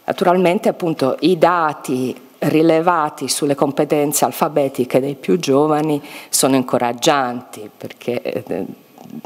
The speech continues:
d'accordo, sono incoraggianti a patto che queste competenze vengano mantenute,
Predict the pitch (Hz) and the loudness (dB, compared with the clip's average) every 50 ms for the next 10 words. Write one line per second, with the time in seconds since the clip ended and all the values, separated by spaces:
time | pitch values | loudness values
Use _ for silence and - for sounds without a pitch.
0 | - _ - - - - - - _ _ _ _ _ - - 147 143 - - - | -18 _ -20 -20 -18 -20 -20 -20 _ _ _ _ _ 0 0 0 0 -2 -4 -4
1 | 104 110 110 107 - - - - - - - - - - - - - - - 156 | -2 -2 -4 -8 -10 -16 -20 -20 -20 -20 -20 -20 -20 -20 -20 -10 -4 -2 0 2
2 | 147 151 151 - 214 226 220 208 - 175 185 208 - - 190 175 - - 165 147 | 0 0 2 2 2 2 4 4 2 2 2 0 0 0 0 0 -2 -2 -4 -4
3 | 143 143 - - 208 185 180 - 147 156 - - 139 135 135 - 147 - 143 139 | -4 -4 -2 -2 -2 0 2 0 0 0 0 0 -2 -2 0 -2 -2 0 0 -2
4 | 139 - 202 196 - 131 139 139 - - 185 135 117 117 123 127 120 120 117 117 | 0 -2 -2 0 0 0 0 0 0 0 0 0 0 -2 -2 -2 0 0 0 0
5 | 113 120 - - 123 120 123 143 156 156 139 - - - | 0 -2 -4 -4 -2 2 4 4 4 4 2 0 -4 -10